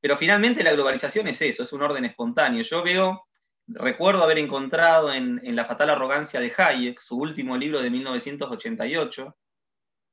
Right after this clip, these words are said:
que en español creo que se publicó en mil novecientos noventa y dos en Unión Editorial, eh, La fatal arrogancia es. En ese libro él habla de antropología. Eso muestra también quién es Hayek, ¿no? Friedrich Hayek,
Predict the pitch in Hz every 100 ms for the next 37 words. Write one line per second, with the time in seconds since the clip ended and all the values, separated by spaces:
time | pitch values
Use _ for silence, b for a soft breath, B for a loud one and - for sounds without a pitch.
0 | - 127 123 135 165 175 170 156 131 123
1 | 117 120 151 139 143 143 123 120 117 135
2 | 147 123 113 123 120 110 117 120 110 123
3 | _ _ _ _ _ _ _ _ _ _
4 | _ - 117 113 - 117 110 123 147 139
5 | 123 147 127 113 110 101 104 - _ -
6 | - 156 202 185 214 196 165 175 - 170
7 | 190 - - 175 196 208 165 151 139 131
8 | 127 123 120 117 98 - _ _ - 156
9 | 156 165 160 127 127 147 139 139 127 -
10 | 127 104 104 107 117 - 127 135 113 113
11 | 143 135 143 143